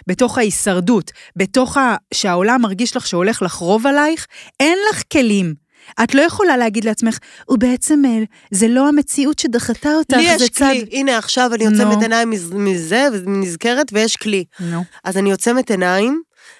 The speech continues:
Speaker 2: אני נגיד מרגישה דחויה עכשיו, איזה מישהו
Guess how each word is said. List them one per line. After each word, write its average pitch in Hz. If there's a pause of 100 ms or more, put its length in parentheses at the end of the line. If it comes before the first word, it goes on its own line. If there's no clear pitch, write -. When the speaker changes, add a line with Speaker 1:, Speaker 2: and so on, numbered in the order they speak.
(100)
Speaker 2:
אני 233
נגיד 214
מרגישה 214
דחויה 185
עכשיו, 156
איזה 165
מישהו 226